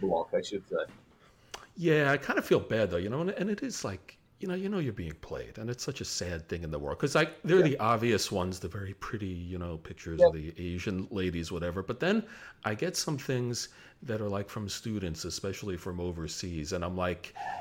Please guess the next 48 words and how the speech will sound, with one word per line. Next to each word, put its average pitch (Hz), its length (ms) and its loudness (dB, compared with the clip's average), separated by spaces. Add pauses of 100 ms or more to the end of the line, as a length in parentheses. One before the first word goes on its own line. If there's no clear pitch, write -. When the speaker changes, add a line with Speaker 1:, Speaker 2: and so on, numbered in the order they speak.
(280)
Speaker 2:
you 139 220 0
know, 117 400 4
it's 120 180 0
so 175 260 4
dodgy, 120 500 4
but 131 200 0
then 190 140 4
again, 190 460 2
it, - 260 -4
you 220 280 -4
know, 160 100 2
we're 185 80 4
trying 320 240 0
to - 40 2
help 160 360 2
people, - 260 -2
you 117 100 4
know, 151 120 4
we, 226 160 4
you 214 120 0
do - 140 2
wanna 170 200 4
get 135 180 4
people 123 280 2
engaged 92 640 2
if 87 80 -6
someone 95 320 -2
Speaker 1:
Yeah. - 80 -2 (260)
Speaker 2:
really 120 240 4
wants 95 280 0
to - 80 0
learn, 82 400 -2
it's, - 280 -6
you 156 180 -2
know, 101 140 -4
so, 101 260 -4 (720)
Speaker 1:
I 117 160 0
Speaker 2:
but - 120 4
I - 20 6
Speaker 1:
think 127 60 6
Speaker 2:
guess 127 160 4
Speaker 1:
I 131 80 8
Speaker 2:
that, 113 160 2
that's 135 200 6
the 165 100 2
point, 101 380 2
you 98 80 0
know? 110 180 2